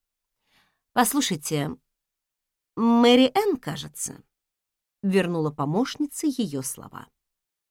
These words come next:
«Вы лучше знаете вкусы вашего шефа, поэтому сами способны выбрать и приглашение, и место проведения, и оформление, и даже платье невесты, отвечающее данному событию.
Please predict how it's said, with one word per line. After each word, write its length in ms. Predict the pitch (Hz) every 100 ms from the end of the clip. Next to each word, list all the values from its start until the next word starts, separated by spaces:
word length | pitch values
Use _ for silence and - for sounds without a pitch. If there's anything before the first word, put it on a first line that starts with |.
| _ _ _
«Вы 220 | - 277 349
лучше 720 | 339 359 - - 156 147 -
знаете 540 | - 156 180 160 147 156
вкусы 540 | 151 - 240 254 349
вашего 420 | 226 160 - 127
шефа, 480 | 123 - 123 - _ _ _ _ _ _ _ _
поэтому 340 | 320 381 392 370
сами 320 | - 381 285
способны 560 | 233 208 - 208 190 185
выбрать 380 | 185 160 156
и 80 | 147
приглашение, 960 | 151 147 139 135 - 240 320 320 285 277 _ _ -
и 100 | 302
место 300 | 440 - 175
проведения, 680 | 160 156 190 403 320 208
и 60 | 165
оформление, 880 | 147 151 147 156 269 370 349 311 294 -
и 140 | 302
даже 340 | 254 370 381 359
платье 640 | - 247 247 247 - 240
невесты, 720 | 247 262 285 190 - - - _ _ _ _ _
отвечающее 1040 | 214 196 165 151 220 294 320 - - 359
данному 560 | 277 196 185 185 147 127
событию. 680 | - 101 110 98 - -